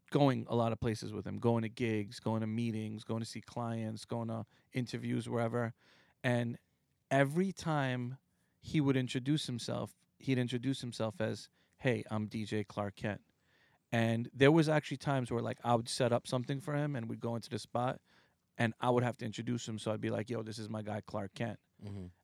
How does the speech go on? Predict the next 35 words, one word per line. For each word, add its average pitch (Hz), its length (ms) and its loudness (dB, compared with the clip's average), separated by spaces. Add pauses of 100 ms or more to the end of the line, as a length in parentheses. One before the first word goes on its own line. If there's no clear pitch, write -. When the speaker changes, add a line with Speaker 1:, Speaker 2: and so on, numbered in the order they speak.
(140)
Speaker 1:
And 113 140 -2
then 113 140 0
he 139 200 2
would 135 200 6
actually 120 500 -4 (300)
correct 127 400 4
me, 117 140 -4
stick - 260 -8
his 117 100 -6
hand 117 260 0
out, 110 260 -2 (400)
shake - 280 -4
the - 60 -10
person's 117 360 -2
hand 113 200 -4
and 107 80 -12
be 113 160 -8
like, 110 180 -6 (400)
"D 120 200 0
J 101 200 -4
Clark - 320 -10
Kent." - 240 -8 (760)
And 120 320 2
one 143 160 4
day 160 100 6
in 151 80 4
the 139 80 2
car, 143 260 2
I 131 60 4
was 120 160 0
asking 135 320 0
him, 117 80 -4
I'm 117 80 -4
like, 113 180 -4
"Dude, 139 300 0